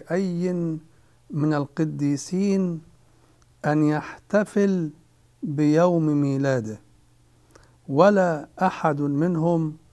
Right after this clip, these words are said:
فرح بيوم ميلاد ابنه أو ابنته". عشان كده في القرون المسيحية المبكرة جدًا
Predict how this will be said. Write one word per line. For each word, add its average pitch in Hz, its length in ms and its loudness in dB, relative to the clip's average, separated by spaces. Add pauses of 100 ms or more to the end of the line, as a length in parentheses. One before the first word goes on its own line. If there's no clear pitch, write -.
(400)
فرح 175 680 2
بيوم 160 540 0
ميلاد 156 680 0 (120)
ابنه 160 480 -2 (520)
أو 147 160 0
ابنته". 123 460 -6 (2750)
عشان 127 260 -6
كده 175 260 0
في - 120 -6
القرون 160 640 -2 (1080)
المسيحية 143 760 -2
المبكرة 139 640 -2
جدًا 123 540 -4